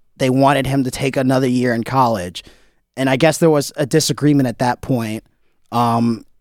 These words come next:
but yeah, I mean, that's so far what we've heard. Apparently Cutter Gautier's camp is going to be talking to the media in the next few days and giving their side of the story. So maybe we can,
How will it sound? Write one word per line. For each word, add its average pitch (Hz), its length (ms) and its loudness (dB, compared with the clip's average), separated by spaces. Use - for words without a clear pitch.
but 123 320 2
yeah, 131 320 2
I 135 80 -6
mean, 139 120 2
that's 180 240 2
so 208 160 6
far 190 200 2
what 156 180 -2
we've 151 200 0
heard. 147 340 2
Apparently 170 420 2
Cutter 165 200 2
Gautier's 156 440 2
camp 139 320 -2
is 135 120 -6
going 139 260 0
to 117 80 -8
be 131 300 0
talking 170 320 2
to 165 120 -2
the 151 120 2
media 147 380 4
in 127 100 2
the 131 60 4
next 127 240 0
few 135 140 2
days 123 340 2
and 123 140 0
giving 131 280 2
their 127 180 2
side 120 240 -2
of 113 80 -4
the 107 80 -4
story. 113 300 -4
So 127 120 -4
maybe 127 260 0
we 123 200 0
can, 113 300 -4